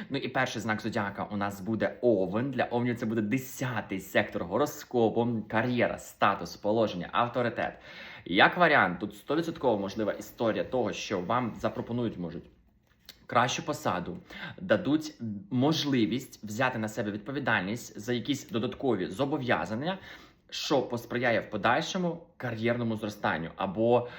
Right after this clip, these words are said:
ам, скажімо так, відточуванню своєї майстерності, м, за рахунок чого там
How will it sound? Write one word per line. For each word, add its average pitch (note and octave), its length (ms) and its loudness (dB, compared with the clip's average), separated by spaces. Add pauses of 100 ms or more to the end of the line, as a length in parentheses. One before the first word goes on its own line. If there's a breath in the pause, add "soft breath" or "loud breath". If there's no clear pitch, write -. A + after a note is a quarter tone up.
(280 loud breath)
ам, G#2+ 840 2
скажімо A2+ 340 -2
так, A2 300 -2
відточуванню A#2+ 720 -2
своєї A2+ 400 0
майстерності, D3+ 1040 0 (160)
м, G#2+ 320 0
за A2+ 120 -2
рахунок A#2+ 360 -2
чого D#3+ 260 0
там F#2+ 500 -4